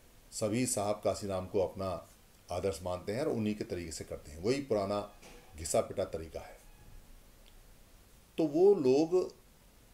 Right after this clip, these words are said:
इन सौ लोगों में से अलग-अलग लोगों को पटाते हैं और पकाते हैं। तो दिल्ली में मान लो जैसे सौ लोग हैं जो अच्छे लोग हैं,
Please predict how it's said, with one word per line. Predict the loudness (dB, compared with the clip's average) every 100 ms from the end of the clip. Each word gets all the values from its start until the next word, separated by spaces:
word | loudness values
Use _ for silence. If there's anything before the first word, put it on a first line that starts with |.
| -12 -4
इन | -2 -2
सौ | 2 2
लोगों | 2 0 0
में | -2 -4
से | -2 0
अलग-अलग | 2 4 4 2
लोगों | 0 -2 -4
को | -2
पटाते | -2 -2 -2 -4 -4
हैं | -6 -6
और | -6
पकाते | -8 -8 -10 -12
हैं। | -20 -20 -20 -20 -20 -20 -20 -20 -20 -6
तो | -4
दिल्ली | -2 0 0
में | 0
मान | 2 2 0
लो |
जैसे | 0 -2 -2
सौ | 0 2
लोग | 4 2 0
हैं | -4 -6 0
जो | 0 -2 -10 -20 -20 -12
अच्छे | -10 -6 -6
लोग | -6
हैं, | -8 -8 -10